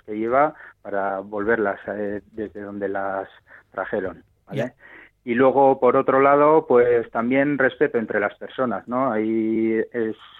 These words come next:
Speaker 1: un sitio donde lo que prima es peace, love and unity, ¿no? Esa, esa mentalidad un poco rasta, reggae que, que hay detrás del festival también.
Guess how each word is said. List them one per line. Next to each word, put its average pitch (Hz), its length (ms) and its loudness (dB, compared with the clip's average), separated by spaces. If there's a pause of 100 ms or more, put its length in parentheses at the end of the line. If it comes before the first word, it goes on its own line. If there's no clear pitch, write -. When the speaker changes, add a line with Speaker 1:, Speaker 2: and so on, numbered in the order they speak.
(180)
Speaker 1:
un 131 160 -8
sitio 117 400 -2
donde 110 800 -2 (260)
lo 110 100 -10
que 104 140 -8
prima 113 540 -4
es 110 180 -6 (240)
peace, 120 220 -10
love 117 220 2
and 110 180 -4
unity, 143 320 -6
¿no? 143 320 0
Esa, 107 720 0 (340)
esa 120 240 0
mentalidad 113 720 2
un 113 120 -6
poco 110 520 0
rasta, 120 480 0
reggae 117 420 2
que, 110 760 0 (420)
que 110 120 -2
hay 113 580 4
detrás 110 460 2
del 110 420 2
festival 117 520 -2
también. 143 520 -2